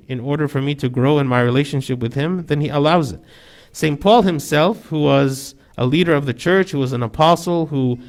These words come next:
was called by God even in a miraculous way, and yet even him, who had some suffering in his body, he asked Christ, he asked God to remove the suffering from him, and, and God said no.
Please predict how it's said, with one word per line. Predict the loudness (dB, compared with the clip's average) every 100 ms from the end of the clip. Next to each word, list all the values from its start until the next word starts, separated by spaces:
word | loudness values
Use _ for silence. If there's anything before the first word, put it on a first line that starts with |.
| -8
was | -6 -4
called | 0 4 4 4
by | 0
God | 2 2 4 4 2
even | -2 -2 -2
in | -2
a |
miraculous | -2 0 0 0 -2 -4 -4
way, | 0 2 0 -4 -14 -20 _ _ -8
and | -4 2
yet | 2 2
even | 0 0 0
him, | 0 -2 -2 -6
who | -4 -2
had | -2 -2
some | -2 -4
suffering | -2 -2 -2 -4 -4
in | -4
his | -4
body, | 0 0 2 0 -6 -14 -12
he | -4 0
asked | 2 2 0
Christ, | 0 2 2 0 -6 -8
he | -2 2
asked | 0 2
God | 4 4 2
to | -2
remove | -2 -2 -2 -4
the |
suffering | -4 -4 -4 -4 -4
from | -6 -6
him, | -4 -6 -6
and, | -8 -8 -8 -8
and | -2
God | -2 0
said | -2
no. | -4 -6